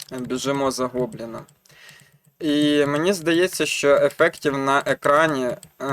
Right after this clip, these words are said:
ну, <clears throat> е, нормальна досить кількість, тобто я б не сказав, що весь, е, екран у нас, м, повністю, е, в цих ефектах.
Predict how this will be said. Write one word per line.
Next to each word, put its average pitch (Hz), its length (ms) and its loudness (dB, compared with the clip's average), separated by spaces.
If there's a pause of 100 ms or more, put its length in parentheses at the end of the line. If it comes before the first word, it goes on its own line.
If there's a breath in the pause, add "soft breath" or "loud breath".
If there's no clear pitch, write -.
(280)
ну, 185 300 4 (580)
<clears throat> 185 340 4 (800)
е, 131 200 0
нормальна 147 600 2
досить 127 380 -6
кількість, 208 440 -4
тобто - 280 -4
я 139 160 6
б - 20 -4
не 151 160 2
сказав, 147 440 2
що - 240 -4
весь, 131 380 -2
е, 120 320 0
екран 147 400 2
у 131 80 -4
нас, 127 300 -6 (280)
м, 117 380 -12
повністю, 139 760 0 (1000)
е, 131 220 0
в 123 100 -4
цих - 300 -2
ефектах. - 720 0